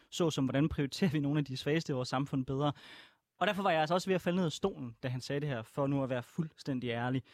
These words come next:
Og jeg kiggede sådan lidt rundt og snakkede med nogle af de andre, der sad ved bordet, og var sådan, "Hvad tænker I om det her?" Øh, og man kan sige, den måde, Pape reddede den på, det var, at han sluttede af med at sige, "De folk,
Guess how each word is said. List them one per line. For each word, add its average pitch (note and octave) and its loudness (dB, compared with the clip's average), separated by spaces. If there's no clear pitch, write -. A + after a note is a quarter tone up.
Og - 2
jeg E3 2
kiggede A3+ 4
sådan F#3+ 0
lidt D#3+ -4
rundt A3 2
og C#3+ -8
snakkede F3 0
med D#3+ -2
nogle D3+ 0
af - 0
de D#3 0
andre, D3+ 0
der F3 0
sad E3+ -2
ved C3+ -2
bordet, E3+ 2
og A#2+ -2
var B2 -2
sådan, B2+ -2
"Hvad C#3 0
tænker F#3 -2
I F#3+ -2
om E3+ 2
det D#3+ 2
her?" C#3 0
Øh, C#3 -2
og C#3+ 0
man E3 0
kan D#3+ 0
sige, G#3 2
den A3 4
måde, G#3+ 4
Pape G#3+ 2
reddede F3+ 4
den C3+ -2
på, C#3+ 0
det E3 0
var, E3+ 4
at F3 4
han F3 0
sluttede D#3+ -4
af A#3 -2
med D#3 0
at C#3 -6
sige, D3 -4
"De F3+ -6
folk, E3+ 0